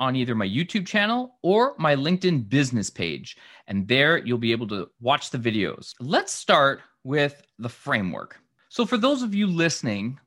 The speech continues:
on the podcast only, in front of me and what's on the screen is a triangle in the middle of the screen and one third of a circle that surrounds it. It's broken up, so it's slightly, uh, apart from the triangle.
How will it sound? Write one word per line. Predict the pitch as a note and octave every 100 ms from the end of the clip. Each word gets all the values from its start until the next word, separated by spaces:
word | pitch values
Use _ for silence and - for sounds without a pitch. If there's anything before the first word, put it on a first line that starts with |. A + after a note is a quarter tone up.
| _ -
on | B2
the | A#2+
podcast | C#3+ B2+ B2 B2 - -
only, | A2 E2+ A2 -
in | A3
front | C4 B3 A3
of | F#3+
me | E3+ F3
and | C3+ A#2+
what's | C#3+ -
on | C3+ D3
the | C#3+
screen | - - G#2 G#2 A#2+ - _ - C3+
is | C#3+ C3+ C3 C3+ - -
a | B2
triangle | - - A#3 A#3 B2+ G2+ G#2 B2
in | - A2+
the |
middle | A2+ E3+ G3 F#3
of |
the | D#3
screen | C#3+ - G#2+ A2 A2+ - - - -
and | D#3 E3 E3 E3 - _ _ _ _ _ _
one | C#3 A3 C4
third | B3+ G#3+ G#3 G3+ G3+ - -
of | D#3+ D#3+ D#3 C3+
a |
circle | C3+ - - G#3+ F#3+ A#2+ A2+ -
that | B2+ B2 -
surrounds | C#3 C3+ B2+
it. | G3
It's | F#3
broken | C3 A2+ F3 F3 E3
up, | A2 B2 -
so | -
it's | A#2 G#2+
slightly, | - - C#3 A2+ C3 B2+
uh, | A2+ A2 -
apart | - - B2+ D3 - - _ _
from | D3 A#2+ A#2+
the |
triangle. | A#2 - A2 G2 F#2 F2+